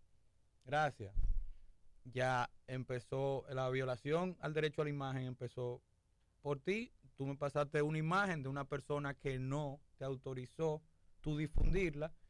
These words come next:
empezó por ti. Pero yo, que soy el periodista, que trabajo en X periódico, eh, con redes sociales y todo, ah, de manera personal,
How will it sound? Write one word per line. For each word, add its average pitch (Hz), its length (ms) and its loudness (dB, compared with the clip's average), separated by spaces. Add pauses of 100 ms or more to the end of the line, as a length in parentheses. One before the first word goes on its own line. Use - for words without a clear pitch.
(140)
empezó 135 440 -2
por 139 180 0
ti. 117 260 -8 (360)
Pero 160 200 6
yo, 190 260 4
que 190 80 2
soy 185 140 4
el 180 80 2
periodista, 156 600 2
que 127 80 -2
trabajo 139 500 2
en 123 440 0 (380)
X 156 400 0
periódico, 113 680 -4 (680)
eh, 120 60 -18
con 117 280 -2
redes 139 240 2
sociales 127 460 -2
y 120 40 -8
todo, 104 380 -8 (1500)
ah, 127 140 0
de 120 160 -2
manera 123 400 2
personal, 151 680 0